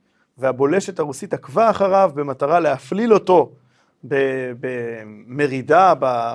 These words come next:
ב-, ב-, בממשל, ובסופו של דבר, באמת, ב-, לקראת, אה, סוף אותה שנה, סוף ב-, בתאריך העברי,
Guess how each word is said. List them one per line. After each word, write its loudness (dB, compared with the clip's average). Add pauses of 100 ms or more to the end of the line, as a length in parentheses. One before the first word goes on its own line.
ב-, -10
ב-, -14
בממשל, 2 (540)
ובסופו 2
של 0
דבר, 4
באמת, -4 (500)
ב-, -4
לקראת, -2
אה, 0
סוף 0
אותה 2
שנה, 0 (480)
סוף -2
ב-, 0
בתאריך -2
העברי, 0